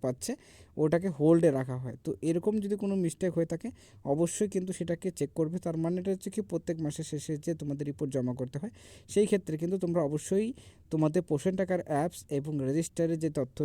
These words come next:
দেওয়া রয়েছে, বেনিফিশিয়ারি ডিটেলস, সম্পূর্ণ তথ্যটাকে কিন্তু ভালো মতো করে একবার যাচাই করে তারপরে কিন্তু সাবমিটটা করবে, তাহলে তোমাদের কিন্তু সমস্যাটা হবে না। তো যাই হোক, আশা করি বুঝতে পারলে। তো এই আপডেটটাই ছিল ভিডিওতে। ভিডিওটি দেখার জন্য অসংখ্য ধন্যবাদ।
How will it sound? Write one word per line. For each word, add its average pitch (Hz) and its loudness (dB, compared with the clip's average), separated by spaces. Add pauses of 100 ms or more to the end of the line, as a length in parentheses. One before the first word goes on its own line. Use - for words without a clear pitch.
(120)
দেওয়া 131 4
রয়েছে, 127 -2 (100)
বেনিফিশিয়ারি 151 -2 (100)
ডিটেলস, 175 -2 (500)
সম্পূর্ণ 226 0
তথ্যটাকে 160 -2
কিন্তু 160 -4 (100)
ভালো 127 2
মতো 135 -2
করে 156 0
একবার 185 0
যাচাই 147 2
করে 190 0
তারপরে 151 0
কিন্তু 175 -6
সাবমিটটা 131 -2
করবে, 131 0
তাহলে 151 0 (100)
তোমাদের 151 -2
কিন্তু 165 -6 (120)
সমস্যাটা 135 -4 (500)
হবে 135 2
না। 113 -12 (540)
তো 123 -6 (160)
যাই 160 4
হোক, 214 0 (200)
আশা 151 -2
করি 170 0
বুঝতে 165 -2
পারলে। 185 0
তো - -2
এই 170 4
আপডেটটাই 170 -2
ছিল 175 0 (100)
ভিডিওতে। 180 -2
ভিডিওটি 156 -4
দেখার 139 -4
জন্য 165 -4
অসংখ্য 156 -6 (100)
ধন্যবাদ। 120 -6